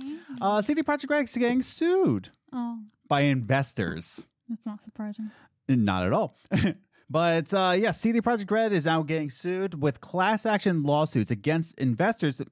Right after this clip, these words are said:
Speaker 1: and C D Projekt Red themselves, uh, have come out to say that they will vigorously put out defenses against these lawsuits.
Speaker 2: Goodness gracious.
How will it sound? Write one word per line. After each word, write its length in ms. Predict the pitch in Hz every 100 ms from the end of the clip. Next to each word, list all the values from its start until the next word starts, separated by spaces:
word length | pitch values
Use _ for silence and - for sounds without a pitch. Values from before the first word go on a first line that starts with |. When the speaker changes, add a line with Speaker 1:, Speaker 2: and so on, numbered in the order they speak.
| -
Speaker 1:
and 480 | 156 156 147 147 135
C 220 | - 165
D 80 | 135
Projekt 320 | 120 95 -
Red 300 | 214 311 208
themselves, 500 | 123 117 277 294 240 - - - -
uh, 340 | 143 170 180
have 340 | 170 - 180 165
come 200 | 202 247
out 100 | 240
to 100 | 214
say 220 | - 269
that 260 | 196 151 165
they 140 | 190
will 240 | 190 190 131 107 -
vigorously 640 | 247 277 240 - 226 220
put 320 | - - 196
out 180 | 196 196
defenses 720 | 170 - 190 175 160 110 90
against 480 | 107 95 139 131 -
these 200 | 131 95
lawsuits. 680 | 98 101 90 - - 64 -
Speaker 2:
Goodness 220 | - -
gracious. 420 | - - -